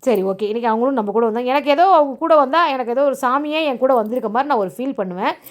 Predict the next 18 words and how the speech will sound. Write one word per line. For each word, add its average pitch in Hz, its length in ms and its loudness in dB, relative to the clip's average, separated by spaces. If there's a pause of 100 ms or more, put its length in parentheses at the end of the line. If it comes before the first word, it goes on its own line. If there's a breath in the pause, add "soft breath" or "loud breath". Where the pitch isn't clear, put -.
(140 loud breath)
ஏன்னா 285 220 4
குழந்தையும் 320 460 0
தெய்வமும் 269 440 0
ஒண்ணு 233 60 -2
இல்லையா? 185 460 -2
குழந்தைங்கிறது 240 640 -4
தெய்வத்துக்கு 214 440 -2
சமம் 170 260 -8
இல்லையா? 160 300 -8
அது 165 100 -14
மாதிரி. 170 300 -10 (920)
ஓகே, 208 280 -8 (320 loud breath)
பூஜை 311 280 2
வந்து 240 200 0
பார்த்தீங்கன்னா, 226 300 -2
காலையில 247 520 2
அபிஷேகங்கள்லாம் 214 760 -4
அப்படியே 202 260 -6